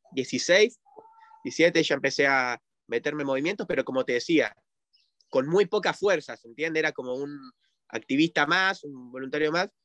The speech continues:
y hoy en día estoy trabajando par a par con organizaciones de Argentina y diferentes partes del mundo, en las cuales, una, usa mi material para concientización,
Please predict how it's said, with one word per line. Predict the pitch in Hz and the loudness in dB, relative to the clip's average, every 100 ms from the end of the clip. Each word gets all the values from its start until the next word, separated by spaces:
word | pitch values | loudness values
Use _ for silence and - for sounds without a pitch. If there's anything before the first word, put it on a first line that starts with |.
| _ | _
y | 135 151 | 0 4
hoy | 180 | 4
en | 180 | 4
día | 185 226 | 0 -2
estoy | 220 180 | 0 -2
trabajando | 165 156 170 160 165 | -2 -2 -4 -4 -4
par | 165 | -2
a | 156 | -2
par | 156 170 | -2 -4
con | 175 151 | -4 -4
organizaciones | 131 131 131 120 190 208 196 | -2 -4 -4 -2 0 0 -2
de | 139 | -4
Argentina | 120 - 110 165 165 | -6 -14 -2 0 0
y | |
diferentes | 110 - 131 135 | -2 -4 -12 -6
partes | 135 - 143 | -6 0 0
del | 139 | 0
mundo, | 151 185 226 - _ _ - | 0 2 2 2 _ _ -2
en | 117 | 2
las | 123 | 2
cuales, | - 156 156 147 139 _ _ _ _ _ | 2 4 6 4 -2 _ _ _ _ _
una, | - 190 254 247 175 | 2 4 4 2 -2
usa | 180 190 | -6 -6
mi | 156 | -6
material | 143 139 151 180 | -4 0 -2 -2
para | 165 143 | -4 -4
concientización, | 135 127 135 127 123 - 175 247 | -4 -6 -10 -4 -4 4 4 4